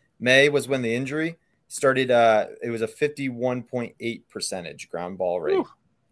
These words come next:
Speaker 1: Comes back September, October, thirty-seven percent ground ball rate.
Speaker 2: There you go.
Speaker 1: So the, I mean, wrist injury, the wrist is everything. In a lot of times when you roll over on a ball, like, a lot of times it's weak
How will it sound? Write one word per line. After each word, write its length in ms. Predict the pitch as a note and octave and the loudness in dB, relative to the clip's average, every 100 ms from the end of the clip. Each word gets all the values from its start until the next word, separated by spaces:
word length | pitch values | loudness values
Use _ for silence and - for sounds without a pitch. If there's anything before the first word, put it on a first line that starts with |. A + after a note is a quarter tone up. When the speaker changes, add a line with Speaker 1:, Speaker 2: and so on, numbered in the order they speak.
| - | -4
Speaker 1:
Comes 280 | C#3+ C#3 B2+ | 0 0 4
back 300 | B2+ B2 A#2+ | 4 4 2
September, 540 | B2+ A2 B2+ A#2 A#2 | -2 -2 -2 2 4
October, 680 | G#2+ - A#2+ B2 D3 E3 E3+ _ _ _ _ _ _ - | 4 2 0 4 4 2 -2 _ _ _ _ _ _ -6
thirty-seven 800 | - C#3+ C#3 C#3+ - C3 B2+ B2+ | 2 2 2 -2 2 2 2 -4
percent 580 | B2+ - A#2+ A2+ - - | -6 -4 -2 -2 -4 -6
ground 300 | G2+ G#2 G2+ | -4 -4 0
ball 280 | G2 F#2+ | 2 0
rate. 260 | D#2+ D2 - _ _ _ _ _ | -2 -8 -10 _ _ _ _ _
Speaker 2:
There 140 | - G#2 | -8 -4
you 100 | A#2+ | -2
go. 180 | D3 - - _ _ | -4 -6 -18 _ _
Speaker 1:
So 200 | A2+ A2 | 0 2
the, 220 | A2 - - | -2 -8 -4
I 80 | B2 | -2
mean, 200 | B2 A2+ | 0 4
wrist 240 | F3+ - | 4 4
injury, 340 | E3 C3+ B2+ | 2 0 -2
the 200 | G2+ B2 | -2 0
wrist 240 | C3+ G3 C#3 | 2 2 2
is 100 | B2+ | 4
everything. 500 | C3+ B2+ A#2+ A2+ G2+ | 4 4 2 -2 -6
In 300 | - A#2 A2 - _ _ | -4 -2 -4 -8 _ _
a 40 | - | 2
lot 120 | D3 | 2
of 60 | D3+ | 4
times 300 | D#3 D3 B2+ | 2 0 -2
when 160 | B2+ | -2
you 100 | A#2+ | -2
roll 340 | A2 B2+ B2+ A#2+ | 4 6 6 6
over 380 | B2 B2+ D3 | 4 4 2
on 140 | C#3+ C#3+ | 2 -2
a 40 | |
ball, 340 | D3 D3+ D#3+ C3+ | 2 4 4 4
like, 160 | C3+ | 2
a 20 | A#2+ | 4
lot 160 | C3 | 4
of 60 | C3 | 4
times 240 | C#3+ A#2+ | 0 -2
it's 180 | A2+ - | -6 -4
weak 220 | B2+ C3 | -2 -2